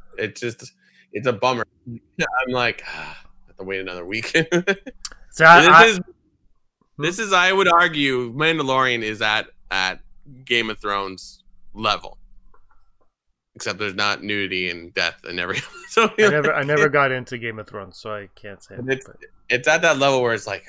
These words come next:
Speaker 1: "Oh, I can't wait to watch the next episode." <laughs>
Speaker 2: Yeah, I, I love the sh-, I like weekly shows. I'm okay with this. I'm not a binge. Even when I binge, I,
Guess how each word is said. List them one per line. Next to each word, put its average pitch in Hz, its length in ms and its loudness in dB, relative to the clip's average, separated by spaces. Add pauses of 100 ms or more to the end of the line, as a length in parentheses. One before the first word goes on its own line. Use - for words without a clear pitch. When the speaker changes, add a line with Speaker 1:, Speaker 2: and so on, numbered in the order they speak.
Speaker 1:
"Oh, 120 260 -14 (320)
I - 60 -20
can't - 280 -8
wait 147 340 -2
to 123 80 -6
watch 113 260 -2
the 113 80 -10
next 107 260 -4
episode." 113 500 -8
<laughs> 165 120 -4 (2250)
Speaker 2:
Yeah, 135 200 0
I, 127 340 0
I 127 300 -6
love 123 360 -8
the 110 100 -16
sh-, - 140 -14
I 175 140 10
like 180 340 6
weekly 131 400 -4
shows. 104 480 -8
I'm 131 180 -4
okay 127 300 -8
with 113 200 -10
this. 113 360 -10
I'm 127 120 -8
not 139 180 0
a 123 40 -6
binge. 120 420 -12
Even 151 220 -6
when 160 140 -2
I 131 80 -2
binge, 120 520 -10
I, 123 180 -6